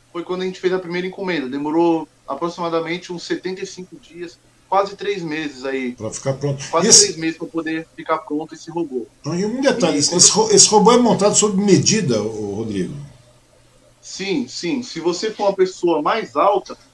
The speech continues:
Speaker 2: Uhum.
Speaker 1: tem que ter uma modificação nele. Se você for uma pessoa mais baixa, as pernas não, principal-, mais as partes de cima dele, né?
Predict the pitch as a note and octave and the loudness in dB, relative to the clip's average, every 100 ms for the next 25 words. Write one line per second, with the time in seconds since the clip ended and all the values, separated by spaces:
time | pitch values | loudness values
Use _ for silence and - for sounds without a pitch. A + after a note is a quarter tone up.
0 | - A#2+ C3+ D3+ E3+ - F3+ - E3+ F3+ | -4 -2 0 0 -2 -4 -8 0 2 2
1 | F3 E3+ - F3+ E3+ - F#3 F3 C#3+ C#3+ | -2 -6 -10 -6 -6 -4 -2 -2 -2 -4
2 | F#3 F#3 F#3 F3 D#3+ D#3+ - D3+ D#3 E3+ | -6 -6 -4 -2 -2 -4 -8 -6 -4 -4
3 | D3 D#3+ F#3 - _ _ _ _ E3+ F3+ | 0 0 0 -4 _ _ _ _ -6 -4
4 | - F#3+ A3 A#3 F3+ E3+ C3 F3 F#3 G#3 | 0 0 2 -2 -4 -4 -4 -8 -8 -10
5 | - - E3+ F#3+ G#3 - G3 F#3+ F3+ - | -12 -8 -4 -4 -4 -2 -2 -2 -10 -14
6 | - G#3 F3 D3+ C#3+ D3+ | -12 -8 -6 -4 -4 -6